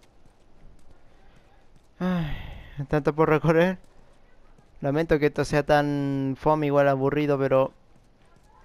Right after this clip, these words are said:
Es rece-, es necesario revisar todo. Es necesario hacer todo esto. Y siempre lo digo, siempre... Eh, no...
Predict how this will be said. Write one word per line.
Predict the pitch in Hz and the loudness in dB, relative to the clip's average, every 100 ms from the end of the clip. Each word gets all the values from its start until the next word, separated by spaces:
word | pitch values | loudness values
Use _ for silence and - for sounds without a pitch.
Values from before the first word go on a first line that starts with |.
| _ - - _ - | _ -20 -20 _ -8
Es | 156 | -4
rece-, | 151 - | -4 -4
es | - | -4
necesario | 156 151 147 160 151 | -2 -2 -2 0 0
revisar | 135 131 135 127 | 0 -2 -4 -6
todo. | - 131 131 135 - - | -2 0 -2 -6 -20 -12
Es | |
necesario | 139 135 135 160 156 | -8 -6 -4 0 0
hacer | 143 135 | 0 -4
todo | - 135 | 0 0
esto. | 131 - 151 147 - - - _ _ _ _ - | 0 -4 -10 -12 -16 -20 -20 _ _ _ _ -10
Y | 131 | -8
siempre | - 180 - | -2 -2 2
lo | 151 139 | 2 2
digo, | 135 131 | 2 0
siempre... | 147 165 - 160 156 156 151 - _ _ _ - - - - - - _ - _ _ - 381 | -2 -6 -2 0 0 -2 -6 -16 _ _ _ -20 -20 -20 -20 -20 -20 _ -20 _ _ -20 -8
Eh, | 160 139 139 | -4 -2 -2
no... | 143 151 | -2 -4